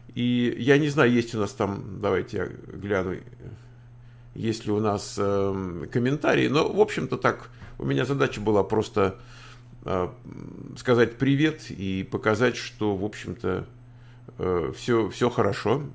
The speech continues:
и то, чего мы ждали, вот оно и, и произошло. Вот, э, спрашивают, вернули ли канал. Ну, конечно, да, канал вернули, я делал об этом отдельное сообщение.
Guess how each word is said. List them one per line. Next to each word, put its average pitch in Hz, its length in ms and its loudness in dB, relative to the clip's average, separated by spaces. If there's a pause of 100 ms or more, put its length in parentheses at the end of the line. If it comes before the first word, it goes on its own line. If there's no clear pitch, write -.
(140)
и 98 560 -2 (240)
то, 120 120 0
чего 117 280 2
мы 117 140 2
ждали, 117 340 4
вот 104 240 -2
оно 110 380 0 (480)
и, 101 320 -2
и 123 180 -2
произошло. 98 840 -2 (640)
Вот, - 500 2
э, 98 300 2
спрашивают, 139 400 2
вернули 147 400 6
ли 135 100 2
канал. 156 320 4
Ну, 156 120 2
конечно, 165 480 2
да, 98 180 2
канал 123 340 2
вернули, 127 400 2
я 113 160 4
делал 107 300 4
об 101 100 0
этом 98 440 -2
отдельное 101 480 -2
сообщение. 123 580 2